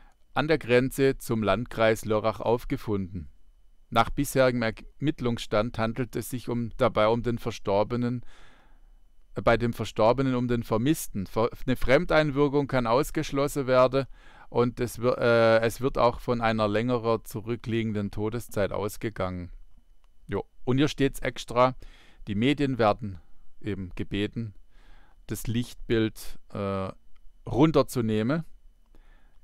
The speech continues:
Genau. Und, jo, so ist es. So ist es. Also, eine Gedächtnisminute an den jungen Wanderer.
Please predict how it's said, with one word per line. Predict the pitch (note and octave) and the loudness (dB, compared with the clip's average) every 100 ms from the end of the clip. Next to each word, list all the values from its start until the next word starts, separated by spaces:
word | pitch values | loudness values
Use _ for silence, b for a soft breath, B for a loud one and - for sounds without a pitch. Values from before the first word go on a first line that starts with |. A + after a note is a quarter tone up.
| - | -2
Genau. | A#2+ G#2+ G#2 A#2+ D3 - - - - - - _ _ _ - _ | 0 2 4 2 0 -8 -20 -20 -20 -20 -20 _ _ _ -20 _
Und, | G#2 G#2 G#2+ G#2+ A2 G#2+ - - - - - _ - - _ - - | -2 2 4 2 0 -4 -10 -18 -20 -20 -20 _ -20 -20 _ -20 -4
jo, | A2 F2+ - _ - | -2 -2 -8 _ -10
so | - A2 | -2 -2
ist | G#2+ | -2
es. | F#2 - - - _ - - b b b b b b b _ | -8 -10 -20 -20 _ -20 -20 b b b b b b b _
So | - G#2 | -12 -8
ist | - G#2 | -6 -4
es. | F#2+ - - - - _ - - - | -6 -8 -18 -20 -20 _ -20 -20 -8
Also, | - G#2+ A2 G2+ F2 D#2+ - - - - - - - - | 0 2 2 -2 -4 -8 -20 -20 -18 -14 -14 -14 -10 -2
eine | G2+ G2+ | 0 0
Gedächtnisminute | G#2+ F#2 G#2+ - B2 A#2+ B2 A#2 A#2+ C#3+ D3+ - b b b b b b b | -4 -2 -4 -2 -8 -4 -4 -2 -4 -4 -6 -10 b b b b b b b
an | - A2+ | -2 0
den | A#2 | 0
jungen | A#2 A#2+ G#2+ | 2 2 2
Wanderer. | G2 G#2+ B2+ G2 G2 | 2 2 0 0 0